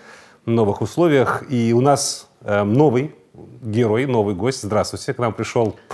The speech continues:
П-, Павел Брандт, медицинский директор, э, и главный врач сети, э,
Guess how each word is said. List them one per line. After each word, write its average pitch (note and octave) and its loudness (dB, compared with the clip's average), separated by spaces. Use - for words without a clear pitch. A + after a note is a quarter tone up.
П-, - -8
Павел B2 4
Брандт, D3+ 2
медицинский C3 0
директор, D#3 0
э, A2+ 2
и C3 0
главный C3 4
врач D3+ 2
сети, C#3 0
э, G#2 0